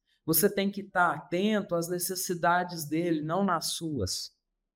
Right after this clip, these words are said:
As suas é um fato importante? Sim, é um fato importante, mas mais importante que isso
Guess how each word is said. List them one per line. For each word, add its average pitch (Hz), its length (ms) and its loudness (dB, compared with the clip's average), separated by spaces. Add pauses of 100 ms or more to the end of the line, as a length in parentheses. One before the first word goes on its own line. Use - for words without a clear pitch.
(140)
As - 180 0
suas 220 380 2
é 165 80 4
um 165 80 0
fato 156 320 -2
importante? 143 680 0
Sim, 294 640 2 (220)
é 143 60 0
um 170 80 2
fato 202 280 -2
importante, 196 640 0
mas 196 260 -2
mais 254 440 4
importante 196 680 -2
que 180 300 0
isso - 320 -4